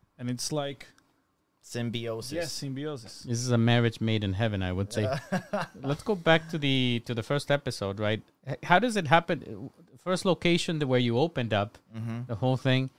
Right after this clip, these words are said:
Speaker 3: Your, I think the initial place, the Parque Jaime Duque,
Speaker 2: Yeah.
Speaker 1: Jaime Duque.
Speaker 3: you were supposed to be there just for half an hour.
Speaker 2: Exactly.
Speaker 3: And you ended up there for five hours.
Speaker 2: Exactly.
Speaker 1: Yeah.
Speaker 3: What was the problem?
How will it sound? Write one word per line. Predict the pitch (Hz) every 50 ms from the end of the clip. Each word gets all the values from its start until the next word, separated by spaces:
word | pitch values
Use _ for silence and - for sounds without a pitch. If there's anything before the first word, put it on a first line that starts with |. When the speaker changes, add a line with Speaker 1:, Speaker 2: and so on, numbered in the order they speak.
| _ _ _ _ _ _ _ _ _ -
Speaker 3:
Your, | 123 123 139 156 170 175 175 170 165 127 - _ _ _ _ _ _ _ _ _ _ _ _ _ _ _ _ _ _ _ _ _ _ _ _ _ _ _ _ _ _ -
I | 120 110
think | - 151 156 147
the | 147 135
initial | 123 120 131 131 - - 139 117
place, | 110 - - 120 117 117 117 117
the | - 110 107 107 104 -
Parque | 131 123 120 120 - - 127 113 110 110 107 104 104 104 90
Jaime | 117 117 123 123 127 120 113 110
Duque, | 104 107 120 120 120 - -
Speaker 2:
Yeah. | 113 107 120 104 101 107
Speaker 1:
Jaime | 120 127
Duque. | 120 120 - - - - _ _ _ _ _ _ _ -
Speaker 3:
you | 135 131 131
were | 143 139
supposed | - - 139 131 160 170 - -
to | 165
be | 135 139 139 143
there | 143 139 135
just | 131 139 139 - -
for | 127 113
half | 131 151 - -
an | 104 101
hour. | 92 95 98 104
Speaker 2:
Exactly. | 110 107 104 117 107 98 98 117
Speaker 3:
And | 117 120 123 123
you | 127
ended | 131 135 135 131 131
up | 127 127 123 123
there | 127 123 127 117
for | - 120 107
five | - 135 135 143 123 98
hours. | 90 90 92 95 104
Speaker 2:
Exactly. | 110 113 107 - 127 123 117 113 107 107
Speaker 1:
Yeah. | - - _ _ _ _ _ _ _ _ _ 135 - - 156 135 - - 151
Speaker 3:
What | 143 135 147 160 160
was | 165 165 156
the | 165
problem? | 151 - 185 185 143 101 92